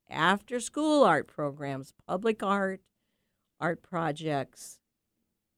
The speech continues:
free contemporary exhibits, and the preservation of that wonderful building in Kirkland, you know, the brick one with the turret that is,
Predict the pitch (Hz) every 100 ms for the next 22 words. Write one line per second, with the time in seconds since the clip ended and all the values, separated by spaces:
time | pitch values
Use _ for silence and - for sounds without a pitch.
0 | _ - 196 190 170 - 196 175 202 175
1 | 170 - 143 139 139 170 170 156 - -
2 | - _ _ _ _ _ _ - 139 139
3 | 135 _ _ - 226 240 220 196 190 185
4 | 196 180 - 160 156 151 147 - 160 190
5 | 226 269 269 233 208 208 208 196 180 -
6 | 202 202 214 214 202 196 190 202 202 -
7 | _ - 170 190 196 - 202 196 175 170
8 | 160 - 190 185 185 180 - 175 170 -
9 | - 165 165 165